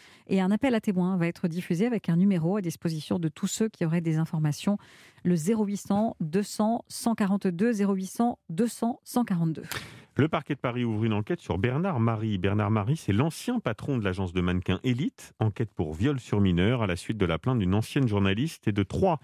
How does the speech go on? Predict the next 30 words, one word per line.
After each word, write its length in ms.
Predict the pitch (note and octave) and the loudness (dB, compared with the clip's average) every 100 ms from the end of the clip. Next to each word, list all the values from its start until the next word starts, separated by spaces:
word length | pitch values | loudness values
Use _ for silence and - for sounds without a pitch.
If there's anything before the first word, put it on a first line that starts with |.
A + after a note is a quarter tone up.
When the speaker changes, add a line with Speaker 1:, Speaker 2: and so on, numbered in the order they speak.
| _ _ - | _ _ -10
Speaker 2:
signalements 600 | - C3 A2+ F#2+ G#2 D3+ | 0 4 4 4 2 2
d'ex-modèles. 880 | G#2 D3 - - G2 F2 D2 C2+ B1+ | 0 -2 -4 -4 0 2 0 -4 -2
Speaker 1:
On 100 | G3+ | -2
se 140 | F#3 F#3 | -2 -4
souvient 300 | E3 E3 F#3+ | 0 0 0
qu'il 160 | F3+ | -2
y 80 | E3 | 0
a 100 | E3 | -2
deux 380 | D#3 C4 B3 C#4+ | 0 0 2 0
ans 180 | D#4 E4 | -2 -2
naissait 400 | F#3 G3 - A#3 | 0 0 0 0
le 80 | G3 | 2
mouvement 420 | G3 F#3 F3 F#3 | 2 2 2 2
metoo 500 | F3 B3+ - E4 D#4+ | 2 2 0 0 2
et 60 | G#3+ | 0
sa 160 | - | -2
version 320 | D#3 D3+ - C#3 | -2 -4 -6 -4
française, 500 | G#3+ A3 C#4+ C#4+ F3 | -4 -2 -2 -2 -2
Balance 320 | D#3 D#3+ - | -2 -4 -4
ton 140 | F3 | -4
porc. 400 | - A#3+ D#4+ D#4+ | 0 0 2 0
Deux 260 | F3+ F4+ C4+ | 0 0 0
ans 80 | D4 | -2
plus 180 | C4 | -2
tard, 220 | A#3 A3 G3 | 0 0 0
la 120 | A#3 | -2
parole 320 | B3+ C4+ D#4+ | 0 0 -2
se 160 | - B3 | 0 0
libère 480 | A#3+ C#4+ D#4+ D4+ | 2 0 0 0
encore. 500 | A3 G#3+ A3+ A#3+ E4 | 0 0 0 2 2